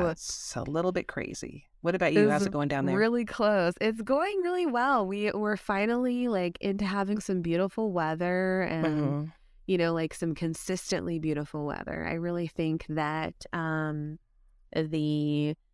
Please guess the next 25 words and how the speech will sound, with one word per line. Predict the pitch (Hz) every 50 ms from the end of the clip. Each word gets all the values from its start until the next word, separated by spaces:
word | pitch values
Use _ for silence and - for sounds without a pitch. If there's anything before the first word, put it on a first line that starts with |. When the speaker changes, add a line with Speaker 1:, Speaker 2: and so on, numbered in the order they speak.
| _ _ _ _ _ _ _
Speaker 1:
frost | _ - - - 180 165 156 156 156 156 - - -
is | 165 151 - -
over | - 160 156 156 156 165 170 175 -
up | 175 170 -
here, | - - 180 175 180
which | 175 170 - -
is | 170 160 - - 170 160
good | - 165 160 160
news | 165 156 147 143 147 151 -
for | - 175 160
me. | 156 160 151 151 170
So | 165 - 175
I | 160
can | - 151 160
put | - -
my | - 160 147 143
tomatoes | - - 160 165 170 175 175 180 175 175 170 -
in, | 175 165 170 170 165 170 165 - - _ _ - - _
I | - 170
can | 151 170 156 151
put | - 170 -
my | 170 160 151
whole | 147 - 170 170 170 170
garden | 160 165 160 156 156 156 160 151 151 151
in, | 143 147 147 143 147